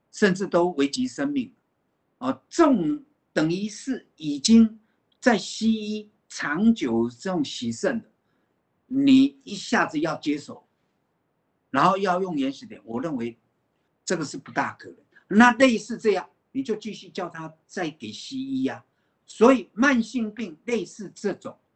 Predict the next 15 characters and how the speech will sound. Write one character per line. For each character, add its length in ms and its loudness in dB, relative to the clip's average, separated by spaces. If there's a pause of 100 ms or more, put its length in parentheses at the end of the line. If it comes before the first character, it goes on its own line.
(180)
但 220 -2
情 240 -8
况 240 -8
很 180 -4
少， 300 -14 (600)
哦， 200 -20 (280)
因 120 8
为 220 8 (180)
原 220 10
始 140 -2
点 200 0
如 160 -2
果 140 -4
懂 380 -12
他， 360 -10